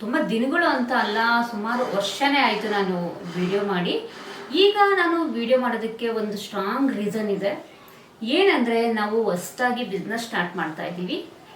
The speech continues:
ಯಾವ ಬಿಸಿನೆಸ್ ಅಂದ್ರೆ, ಮಾಲ್ಟ್ ಪೌಡರ್ ಬಿಸಿನೆಸ್ನ ಮಾಡ್ತಾ ಇದ್ದೀವಿ. ಫಿಫ್ಟಿ ಪ್ಲಸ್ ಇಂಗ್ರೀಡಿಯೆಂಟ್ನ ಬಳಸಿ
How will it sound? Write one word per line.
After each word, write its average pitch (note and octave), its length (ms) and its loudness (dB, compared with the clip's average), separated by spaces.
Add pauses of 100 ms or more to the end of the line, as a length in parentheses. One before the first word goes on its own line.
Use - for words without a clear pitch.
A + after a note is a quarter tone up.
(140)
ಯಾವ A#3+ 340 2
ಬಿಸಿನೆಸ್ A3 380 -2
ಅಂದ್ರೆ, E3 380 -4
ಮಾಲ್ಟ್ G3+ 460 -2
ಪೌಡರ್ G3+ 340 0
ಬಿಸಿನೆಸ್ನ F3+ 520 -4
ಮಾಡ್ತಾ F3+ 380 -2
ಇದ್ದೀವಿ. F#3 420 -4 (380)
ಫಿಫ್ಟಿ - 520 -2
ಪ್ಲಸ್ B3+ 340 0
ಇಂಗ್ರೀಡಿಯೆಂಟ್ನ G#3 680 -2
ಬಳಸಿ F#3+ 680 -4